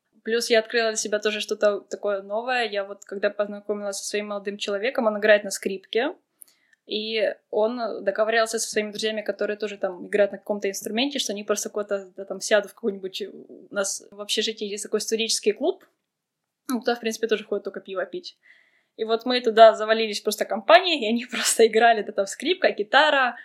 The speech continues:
аккордеон был один раз, ну, просто кто что умеет, что может, там какие-то даже, м, эти самые дудочки, флейты, ну, что-то <laughs> такое было. И, то есть я ни разу никогда там не слышала, да, чтобы у нас кто-то здесь там так собрался и пошел, да, куда-то нибудь,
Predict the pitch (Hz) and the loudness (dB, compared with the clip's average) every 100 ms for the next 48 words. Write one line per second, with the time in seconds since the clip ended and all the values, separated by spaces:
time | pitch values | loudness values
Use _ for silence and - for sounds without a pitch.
0 | - _ _ - - 208 185 240 262 254 | -20 _ _ -6 2 2 6 6 8 6
1 | 240 214 226 220 226 220 240 262 277 247 | 4 4 2 8 8 8 4 4 4 4
2 | 240 254 240 226 - 226 220 208 214 226 | 4 2 2 0 0 2 2 0 -6 -6
3 | - - 202 220 220 202 190 - 202 202 | -6 -6 -4 -4 -4 -6 -8 -10 -10 -6
4 | 180 185 190 190 - 214 202 208 214 214 | -6 -6 -8 -6 -6 -8 -14 -20 -16 -16
5 | 202 - 202 185 175 185 _ _ - 208 | -14 -14 -12 -10 -12 -14 _ _ -18 -10
6 | 208 202 190 - - 190 196 - 208 214 | -8 -6 -4 -6 -4 -4 -4 -4 -2 0
7 | 226 220 208 220 - 220 208 - - 247 | 0 -2 -4 -2 -2 -2 -2 -2 0 0
8 | 233 233 214 208 - - - _ - 208 | 0 0 0 0 -4 -20 -20 _ -12 -2
9 | 226 226 - - - _ - 220 247 233 | 2 0 -2 -20 -20 _ -4 4 6 6
10 | 240 247 233 214 214 226 214 196 196 - | 4 4 0 0 4 6 6 2 -2 -4
11 | 220 208 190 190 196 202 202 202 - - | 0 0 0 -4 -8 -12 -10 -10 -10 -12
12 | 185 190 208 - 190 185 - - 175 220 | -10 -8 -8 -8 -10 -12 -12 -10 2 8
13 | 302 311 202 - 214 247 220 - 190 185 | 8 6 -4 -2 0 2 0 -2 -6 -8
14 | 185 185 - | -10 -12 -16